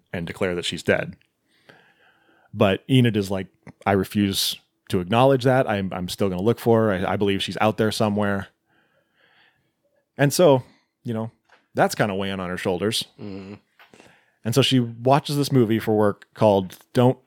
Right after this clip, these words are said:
Speaker 1: Go to the Church, or Don't Go in the Church.
Speaker 2: Don't Go in the Church, yeah.
Speaker 1: And it's about these two girls in the woods, and one of them gets killed.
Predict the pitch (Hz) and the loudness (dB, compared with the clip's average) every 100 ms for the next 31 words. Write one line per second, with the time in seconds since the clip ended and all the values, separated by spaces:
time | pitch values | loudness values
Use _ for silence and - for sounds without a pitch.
0 | - 123 120 104 - - 151 - - - | 0 2 4 2 0 2 2 2 -4 -6
1 | - 104 113 101 143 190 190 214 110 95 | -4 0 2 2 2 2 2 0 0 0
2 | 107 98 95 95 104 95 92 101 95 92 | 0 0 0 0 0 -2 -4 -6 -6 -8
3 | - _ _ _ _ - - 127 120 131 | -14 _ _ _ _ -8 0 2 2 2
4 | 117 110 - 120 104 180 139 110 107 104 | 2 0 -2 -2 2 4 4 2 -2 2
5 | 175 123 101 104 - - _ _ 104 107 | 4 4 0 -12 -14 -16 _ _ -6 -4
6 | 107 101 98 98 - 107 101 - 143 98 | -4 -4 -8 -10 -10 -10 -4 2 4 4
7 | 104 | -2